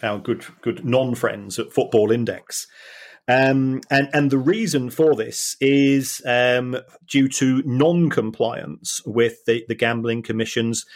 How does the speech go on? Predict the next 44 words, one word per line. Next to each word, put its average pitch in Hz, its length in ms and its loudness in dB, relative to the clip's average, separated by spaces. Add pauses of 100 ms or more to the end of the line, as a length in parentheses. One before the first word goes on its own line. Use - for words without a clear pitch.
(180)
self-exclusion, 131 1040 0 (260)
uh, 107 240 -8
rules, 95 520 0 (180)
uh, 120 240 -4
for, 117 560 2
for 113 220 0
gamblers 113 520 2
who, 113 280 2 (420)
who, 113 260 2 (200)
you 104 120 -8
know, 104 220 -10
might 117 300 0
have 110 160 0
a 110 40 0
problem. 113 560 0
And, 117 380 0 (500)
uh, 113 340 4
you 123 140 2
know, 113 160 -4
we, 170 240 2
we've 254 160 0
spoken - 520 -2
to - 120 -18
people, - 640 -6 (180)
uh, - 380 -8
on 113 120 -2
the 107 60 -4
show, 117 200 0
and 147 140 2
I 156 80 2
know 220 220 2
so-, - 280 -2
that 123 120 -2
some 135 160 0
people 117 240 -2
say, 113 160 -2
"Yeah, 113 200 2
we're, 113 400 -2
we're 113 280 2
sort 110 260 -8
of 107 80 -4 (140)
taking 110 380 -2
a, 107 120 2 (360)
a, 120 80 0